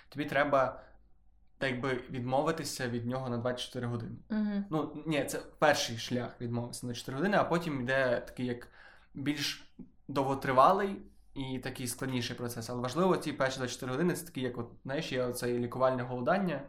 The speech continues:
Speaker 2: Мгм.
Speaker 1: Оце то саме, тільки з дофаміном.
Speaker 2: То ти кажеш, що там є якісь певні рівні складності?
Speaker 1: Так.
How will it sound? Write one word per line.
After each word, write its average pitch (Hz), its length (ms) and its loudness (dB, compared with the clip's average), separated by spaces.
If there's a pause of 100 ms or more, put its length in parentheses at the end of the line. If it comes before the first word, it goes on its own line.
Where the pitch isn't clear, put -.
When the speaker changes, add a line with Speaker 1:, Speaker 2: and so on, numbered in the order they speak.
(220)
Speaker 2:
Мгм. 196 260 -2
Speaker 1:
Оце - 160 -4
то 139 100 -6
саме, 151 340 4
тільки 120 540 -6 (100)
з 117 100 -10
дофаміном. 117 460 -4
Speaker 2:
То 247 140 -2
ти 240 120 -2
кажеш, 233 360 0
що 233 120 -4
там 226 220 -2
є 214 380 -2
якісь 214 300 -6
певні 214 320 -2
рівні 202 260 0
складності? 226 640 0
Speaker 1:
Так. - 240 -4